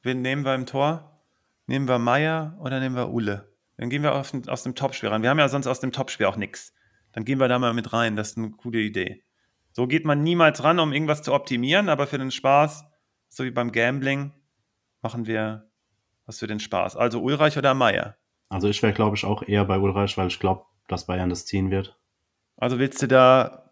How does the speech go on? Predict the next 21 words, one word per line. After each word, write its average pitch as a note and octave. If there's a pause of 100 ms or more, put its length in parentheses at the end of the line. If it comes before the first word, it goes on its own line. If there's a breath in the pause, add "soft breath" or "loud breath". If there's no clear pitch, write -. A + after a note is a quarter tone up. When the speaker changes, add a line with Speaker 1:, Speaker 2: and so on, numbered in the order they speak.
Speaker 1:
potenziell B2+
den B2
Sieg A2+
auf G#2+
jeden G#2+
Fall G#2
mitnehmen? F2+ (840 loud breath)
Speaker 2:
Ja. F2+ (100)
Speaker 1:
Lasst G3
es G3
euch G3+
gesagt E3+
sein, C3+
Meier E3+
wird D#3+
mehr D3+
Punkte C#3+
holen. B2+ (240 soft breath)
Kessem E3
weiß C#3
Bescheid. D3+